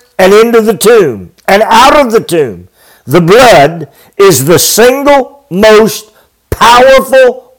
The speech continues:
organism, element, however you want to state it, that has ever been released into the earth and, watch it now, into heaven. The most powerful. It was also released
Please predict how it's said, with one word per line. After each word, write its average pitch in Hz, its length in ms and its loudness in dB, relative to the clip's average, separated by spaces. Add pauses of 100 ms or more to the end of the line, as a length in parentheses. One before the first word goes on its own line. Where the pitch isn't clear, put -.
(140)
organism, 190 760 0 (520)
element, 233 640 -2 (480)
however 196 400 0
you 240 160 0
want 254 200 2
to 254 40 0
state 196 400 -2
it, - 260 -12 (400)
that 180 200 2
has 165 180 0
ever 214 340 0
been 269 240 -2
released 254 680 -4 (840)
into 214 320 0
the 185 200 0
earth 262 600 -2 (480)
and, 269 840 0
watch 190 340 0
it 214 180 -4
now, 180 380 0
into 180 300 0
heaven. 120 340 -2 (800)
The 165 100 0
most 196 440 0
powerful. 226 680 -2 (560)
It 214 160 2
was 190 220 2
also 214 880 2
released 202 800 -2